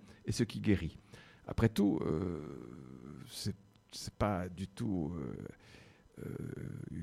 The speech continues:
c'est pas, on n'est pas obligé de faire cette distinction. Je trouve plutôt intéressant que cette ambivalence creuse ou cette ambiguïté creuse toute la question de l'eau et, des, et d'ailleurs des éléments qui environnent l'humain depuis l'Antiquité jusqu'à nos jours.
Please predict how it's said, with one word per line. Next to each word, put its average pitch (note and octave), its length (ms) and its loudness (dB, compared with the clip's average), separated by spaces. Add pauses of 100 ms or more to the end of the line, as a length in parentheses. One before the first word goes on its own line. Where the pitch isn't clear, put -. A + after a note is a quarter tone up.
(260)
c'est - 180 -2
pas, - 140 -2 (320)
on G2 80 0
n'est F2+ 80 4
pas F#2 100 2
obligé G#2 320 8
de D3 100 6
faire G#2 200 4
cette F#2 120 4
distinction. C#3 400 0
Je F#2 140 0 (140)
trouve - 160 -12
plutôt - 240 4
intéressant G2+ 480 2
que - 140 -2
cette - 360 -6 (220)
ambivalence G#2 560 4
creuse C3 340 4
ou F2 60 0
cette - 200 -4 (160)
ambiguïté G2+ 460 4
creuse A2 480 2 (340)
toute - 360 -4
la F#2+ 80 0
question - 360 -2
de F2+ 120 4
l'eau A2 260 8 (640)
et, D3+ 120 12
des, C#3 240 10
et A2+ 140 8
d'ailleurs A2+ 220 10
des F#2 160 2
éléments F#2+ 340 2
qui A2+ 340 -2
environnent G2+ 440 2
l'humain E2+ 460 2 (160)
depuis E2 180 0
l'Antiquité - 440 0
jusqu'à - 240 -6
nos - 80 -14
jours. - 320 -14